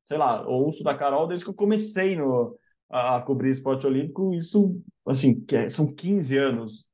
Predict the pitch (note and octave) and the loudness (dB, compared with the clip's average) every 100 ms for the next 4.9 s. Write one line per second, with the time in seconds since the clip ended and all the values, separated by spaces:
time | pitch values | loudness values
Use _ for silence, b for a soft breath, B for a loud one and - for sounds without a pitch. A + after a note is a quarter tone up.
0 | - C3+ C3 C3+ C#3+ C3+ C#3 D3 - B2+ | -14 -6 -2 0 2 2 2 0 -4 -6
1 | A2+ C#3+ C#3+ C#3+ E3 C#3+ B2+ B2 - C3 | -2 -2 0 2 2 0 -2 -2 -2 -4
2 | - C3+ C#3+ C3+ - C3 A#2+ A#2+ A#2+ A#2 | 0 2 2 0 -2 -2 2 2 0 0
3 | B2 C#3+ C3+ C#3 C3+ C3+ - B2+ C3+ C#3 | 0 2 2 2 2 -2 -4 -2 2 2
4 | B2+ B2+ B2+ C#3 C#3+ D3+ C3+ C#3 D3 | 2 0 2 2 2 -2 0 0 0